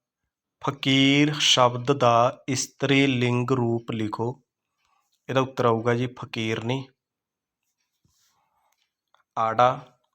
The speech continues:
ਉਹ ਕਮਰੇ ਵਿੱਚ ਪੜ੍ਹ ਰਿਹਾ ਹੈ।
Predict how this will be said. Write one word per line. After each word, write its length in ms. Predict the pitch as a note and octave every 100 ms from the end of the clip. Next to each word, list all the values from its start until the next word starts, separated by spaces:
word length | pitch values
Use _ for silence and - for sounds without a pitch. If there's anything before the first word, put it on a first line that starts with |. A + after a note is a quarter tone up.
| - - _ _ _
ਉਹ 400 | C3+ C3 D3+ D#3+ D#3
ਕਮਰੇ 480 | B2+ B2 C3 C#3 C#3
ਵਿੱਚ 420 | A#2+ A2+ - -
ਪੜ੍ਹ 380 | - B2 A#2+ A#2
ਰਿਹਾ 420 | C3+ G#2 A2+ A2
ਹੈ। 500 | A#2 A#2 C3 -